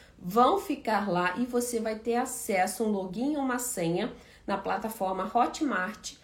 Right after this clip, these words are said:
onde você vai entrar quando e onde você quiser. Basta ter um computador ou um celular. Você entra também pelo aplicativo. Então, você consegue assistir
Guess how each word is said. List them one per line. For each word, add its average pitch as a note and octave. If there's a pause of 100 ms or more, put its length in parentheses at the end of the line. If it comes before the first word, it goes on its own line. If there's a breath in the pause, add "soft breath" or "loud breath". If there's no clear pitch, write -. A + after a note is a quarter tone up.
(160 soft breath)
onde A#3+
você A3
vai G#3
entrar G3+ (260)
quando C4
e C#4+
onde B3
você A#3+
quiser. A#3+ (260 loud breath)
Basta F#3
ter -
um E3+
computador A3+
ou G3+
um G#3
celular. A3+
Você E3+
entra E3+
também F3+
pelo G3
aplicativo. G3 (220 loud breath)
Então, F#3+
você G#3
consegue G#3
assistir A#3+